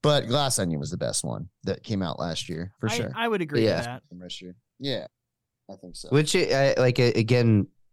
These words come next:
Speaker 3: it makes me excited for the third one, but it brings me back to the idea that, like, he's such a competent director of genre that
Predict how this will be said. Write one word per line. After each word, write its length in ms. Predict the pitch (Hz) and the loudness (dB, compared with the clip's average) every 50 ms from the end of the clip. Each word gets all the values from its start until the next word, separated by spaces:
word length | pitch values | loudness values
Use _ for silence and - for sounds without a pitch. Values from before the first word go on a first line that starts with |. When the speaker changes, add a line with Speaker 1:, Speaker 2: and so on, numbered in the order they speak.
| _ _ _ | _ _ _
Speaker 3:
it 80 | - 123 | 2 4
makes 360 | 113 113 131 135 127 - - | 6 6 6 6 4 2 2
me 80 | 143 143 | 2 2
excited 480 | 131 - - - 113 107 110 107 98 | 2 2 2 2 4 6 6 4 4
for 160 | - - 104 98 | 2 0 0 0
the 100 | 92 92 | 0 -2
third 360 | - - 104 98 92 85 87 | 0 2 4 4 4 4 4
one, 260 | 87 82 82 82 82 | 2 2 2 0 0
but 140 | 80 90 82 | 0 0 0
it 160 | 85 - - | -2 -2 0
brings 280 | 98 104 101 98 - - | 2 2 4 2 2 4
me 120 | 104 101 | 4 4
back 260 | 82 87 87 87 - - | 4 4 2 2 0 -2
to 120 | - 82 | -4 -2
the 180 | 92 90 82 76 | 2 2 4 4
idea 400 | 73 76 - - 82 82 76 78 | 2 2 0 0 0 2 2 2
that, 280 | 78 82 76 73 - 82 | 2 2 0 0 2 2
like, 220 | 80 78 76 - _ | 2 2 0 -2 _
he's 240 | - - - 95 - | -10 -6 -2 -2 0
such 220 | - - 92 - | 0 0 0 0
a 60 | 101 95 | -2 -2
competent 640 | - - 92 87 87 82 - 92 92 87 73 71 | -2 0 0 0 0 0 0 2 2 0 0 0
director 840 | - 85 82 82 78 - - _ _ - 80 80 - - 90 90 85 | 0 0 2 0 0 -2 -8 _ _ -4 -4 -4 0 0 2 2 2
of 120 | 78 71 - | 2 0 0
genre 500 | - 76 73 76 76 82 85 85 87 82 - | 0 0 0 2 2 2 2 2 0 0 0
that 240 | 82 80 78 - | 0 0 0 0